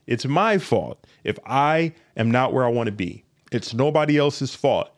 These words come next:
And once you recognize that and you realize that and you put the onus on yourself, it actually frees you. And you could say, "Hey, I am in control of my life. I am in control of where I am. What am I doing today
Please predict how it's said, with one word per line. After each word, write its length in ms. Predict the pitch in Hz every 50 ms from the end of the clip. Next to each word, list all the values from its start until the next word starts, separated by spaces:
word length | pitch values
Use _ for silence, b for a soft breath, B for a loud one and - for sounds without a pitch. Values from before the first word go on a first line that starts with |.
| b b b b
And 160 | - 107 113
once 260 | 127 165 190 - -
you 100 | 233 220
recognize 680 | 180 127 127 135 156 - 190 160 165 170 165 165 170 160
that 260 | 165 175 165 156 - 104
and 100 | 113 110
you 140 | 123 120
realize 440 | 104 127 170 185 170 147 135 123 -
that 280 | - 120 117 104 - b b b b
and 100 | b 117
you 100 | 120 131
put 180 | 131 - 170 165
the 100 | - -
onus 340 | - 143 156 156 151 139 -
on 120 | 147 127 113
yourself, 600 | 101 98 92 - - 196 190 202 208 202 - - _ -
it 100 | - 117
actually 460 | - 156 185 180 - - 175 151 127
frees 480 | 117 - - - 185 202 202 190 131 104
you. 240 | 98 82 62 - - _ _ b b b b b b
And 220 | 110 113 110 113
you 100 | 123 160
could 160 | 156 - 143 -
say, 260 | - - 135 117 110
"Hey, 500 | 104 101 135 151 180 165 117 95 - - _ _ _ _ b b b b b b -
I 240 | 143 151 151 147 - -
am 200 | 175 208 214 208
in 80 | 185 143
control 380 | - 139 123 - 117 110 110
of 60 | 107
my 120 | 101 98 95
life. 420 | 95 101 101 101 101 98 - - b b b b b b
I 80 | 127
am 260 | 131 143 165 196 202 196
in 80 | 170
control 480 | - - 131 113 - - 120 113 110 110
of 100 | 104 95
where 320 | 95 95 104 107 104 101
I 100 | 98 98
am. 380 | 95 98 104 104 101 104 107 101 b b b b
What 280 | b - 110 127 156 190
am 120 | 202 196
I 140 | 185 170 156
doing 360 | 139 127 151 151 151 151 143
today 800 | 139 - 135 113 110 104 110 151 175 202 185 151 123 113 117